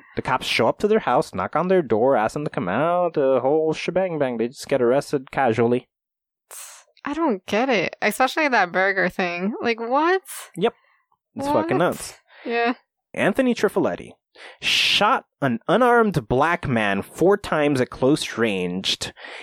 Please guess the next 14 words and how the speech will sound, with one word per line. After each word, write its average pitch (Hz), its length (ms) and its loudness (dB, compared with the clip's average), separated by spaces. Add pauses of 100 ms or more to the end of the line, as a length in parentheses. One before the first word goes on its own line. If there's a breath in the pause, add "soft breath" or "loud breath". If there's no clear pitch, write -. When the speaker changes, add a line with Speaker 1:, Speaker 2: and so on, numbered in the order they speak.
Speaker 1:
in 147 120 2
a 117 160 2
fit - 560 -2
of 127 200 0
rage. 98 800 0 (540)
While 127 600 4
armed 214 260 2
and 247 200 4
dangerous, 170 580 4
was - 160 -2
peacefully 131 520 0
taken 95 300 -4
into 92 200 -4
custody. - 480 -8